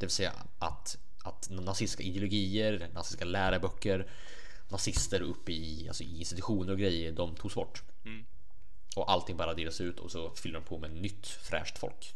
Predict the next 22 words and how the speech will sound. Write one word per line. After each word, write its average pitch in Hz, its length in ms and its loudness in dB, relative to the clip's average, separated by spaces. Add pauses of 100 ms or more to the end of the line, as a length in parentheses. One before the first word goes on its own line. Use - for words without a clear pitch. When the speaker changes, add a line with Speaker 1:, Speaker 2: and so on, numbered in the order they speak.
Speaker 1:
någonstans - 340 -2
där. - 100 0 (100)
De, 82 180 -2
de 87 140 0
tog, 104 220 0
de 120 120 2
tog 107 100 2
bort 95 120 4
det 95 60 0
gamla 80 380 2 (640)
och - 80 -2
förde 80 240 0
in 78 60 -2
det 80 60 -2
nya 85 260 0
någonstans. 85 340 -2
Speaker 2:
Mm. 98 180 -2 (680)
Speaker 1:
Östtyskland 110 460 0
gick 104 100 0
aldrig 87 180 4
igenom 82 160 -2
det, - 120 -2